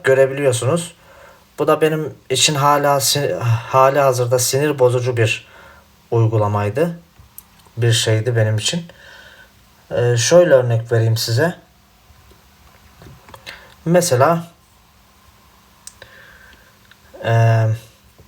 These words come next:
ne örnek verelim? Burada bir film izlediniz. Mesela filmin adı Titanic. Titanic nokta M P dört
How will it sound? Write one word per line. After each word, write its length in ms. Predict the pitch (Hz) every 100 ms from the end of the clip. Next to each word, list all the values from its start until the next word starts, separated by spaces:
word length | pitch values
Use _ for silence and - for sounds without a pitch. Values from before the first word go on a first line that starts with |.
| _ - _ _ _ _ - _ _ _ _ _ _ -
ne 280 | 139 156 143
örnek 420 | 120 120 110 113
verelim? 420 | 110 110 165 170 - _ _ _ _ _ - - - - _ _ _ _ _ _ _ -
Burada 460 | 175 135 135 165 - _ _ - _ - - _ _ _ _ _ _ _ 160
bir 240 | 147 165
film 320 | - 160 160
izlediniz. 720 | 143 113 110 107 101 - - - _ _ - _ _ _ _ 165
Mesela 400 | 156 - 143 147
filmin 500 | - - 156 131 127
adı 220 | 120 156
Titanic. 520 | - 123 147 117 - - _ _ - _ _ _ - -
Titanic 580 | 160 160 139 170 170 - -
nokta 420 | 135 139 135 - 156
M 280 | 151 139
P 220 | - 151 143
dört 260 | 120 113